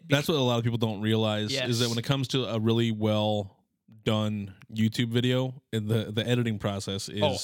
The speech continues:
Speaker 2: hours, hours, hours, hours.
Speaker 1: crazy.
Speaker 2: Sometimes days. Like, seriously, I remember one video I made. It probably took me over twenty hours to edit. And I, I think I did a really good job of editing my videos. That's something that I'm confident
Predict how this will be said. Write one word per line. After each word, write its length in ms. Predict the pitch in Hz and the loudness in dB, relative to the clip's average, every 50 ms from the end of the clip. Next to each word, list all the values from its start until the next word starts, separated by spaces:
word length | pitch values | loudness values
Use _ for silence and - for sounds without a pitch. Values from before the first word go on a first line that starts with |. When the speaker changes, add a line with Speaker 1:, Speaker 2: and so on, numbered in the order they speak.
| - | -4
Speaker 2:
hours, 400 | 131 131 131 131 131 131 120 - - | -2 -2 -2 -4 -4 -8 -10 -10 -8
hours, 320 | - 139 143 139 147 156 151 | -6 -4 -2 -2 -2 0 0
hours, 280 | - 110 107 107 107 107 | 2 2 2 4 2 2
hours. 140 | 107 104 101 | 0 0 -2
Speaker 1:
crazy. 120 | - 175 | -2 -2
Speaker 2:
Sometimes 400 | 175 180 190 - 214 208 185 156 | -2 -2 -2 0 -2 -2 -2 -2
days. 500 | 135 131 131 135 143 151 135 131 - - _ _ _ _ | -6 -6 -6 -6 -6 -6 -6 -8 -10 -14 _ _ _ _
Like, 200 | - 139 160 131 | -20 -18 -18 -14
seriously, 440 | - - 151 156 156 151 - 151 139 | -8 -6 -4 -4 -4 -4 -4 -6 -4
I 60 | 135 | -2
remember 280 | 156 190 214 208 180 160 | -2 -2 0 0 0 -2
one 340 | 139 139 139 143 156 160 151 | -2 -4 -4 -4 -4 -6 -6
video 280 | 135 139 135 139 131 | -6 -6 -6 -6 -6
I 80 | 120 127 | -8 -8
made. 280 | 139 131 117 120 123 107 | -8 -8 -6 -6 -6 -8
It 200 | 110 - - - | -10 -10 -10 -6
probably 340 | - 160 147 156 160 156 | -4 -2 -2 -2 -2 -4
took 260 | 147 - - 151 143 - | -4 -4 -6 -6 -6 -6
me 160 | 147 143 143 | -6 -6 -4
over 280 | - 147 151 147 156 | -2 -4 -2 -2 -4
twenty 340 | 151 - - 160 151 147 139 | -6 -6 -6 -6 -4 -4 -4
hours 240 | 143 143 143 147 147 | -4 -4 -4 -4 -4
to 100 | 139 123 | -4 -4
edit. 220 | 139 147 143 - - - - - - - 151 - | -4 -4 -6 -8 -10 -18 -20 -20 -20 -18 -10 -6
And 180 | 156 165 160 - | -6 -6 -6 -6
I, 160 | - 190 - | -8 -8 -6
I 120 | - 202 226 | -6 -8 -8
think 240 | - - 349 302 | -6 -6 -6 -4
I 80 | 262 190 | -4 -4
did 200 | 156 151 147 143 | -2 -2 -2 -4
a 60 | 139 | -4
really 380 | 131 127 127 131 139 135 135 135 | -6 -10 -10 -8 -8 -8 -8 -8
good 240 | 127 160 - 131 131 | -8 -8 -8 -6 -6
job 280 | - 131 120 131 139 | -6 -6 -6 -6 -8
of 160 | 135 131 147 | -10 -10 -8
editing 300 | 123 123 131 135 139 139 | -8 -8 -6 -6 -6 -6
my 120 | 139 139 139 | -6 -6 -6
videos. 440 | 139 135 139 143 139 139 139 139 135 | -6 -6 -4 -4 -4 -4 -4 -6 -6
That's 160 | 143 143 - | -6 -6 -6
something 400 | - 185 170 - 165 156 147 143 | -6 -6 -4 -4 -4 -4 -4 -4
that 180 | 139 135 127 | -4 -4 -6
I'm 300 | - 127 127 131 123 123 - _ _ - | -6 -10 -10 -10 -12 -16 -18 _ _ -14
confident 420 | - - 127 131 - 147 139 139 | -8 -6 -6 -6 -4 -4 -4 -4